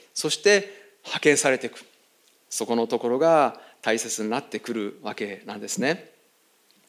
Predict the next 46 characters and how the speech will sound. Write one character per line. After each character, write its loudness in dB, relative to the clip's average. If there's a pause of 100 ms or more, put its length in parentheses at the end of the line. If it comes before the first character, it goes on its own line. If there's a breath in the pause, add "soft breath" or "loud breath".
は 4
い。 2 (280 loud breath)
ま 4
あ、 4
そ 6
の 8
こ 4
と 10
を 10
ま 8
あ 6
前 6
提 10
と 2
し 0
て、 0 (280 soft breath)
え 4
ー、 -2
今 6
日 -6
こ 4
の 8
お-、 2 (100)
「恐 4
れ 6
ず 0
に 0
伝 2
道 4
し 2
よ 6
う」 -8
と -6
い 0
う 0
こ -2
と 2
で 4
で 0
す 0
ね、 -4
パ 6
ウ 12
ロ 4
か 4
ら 2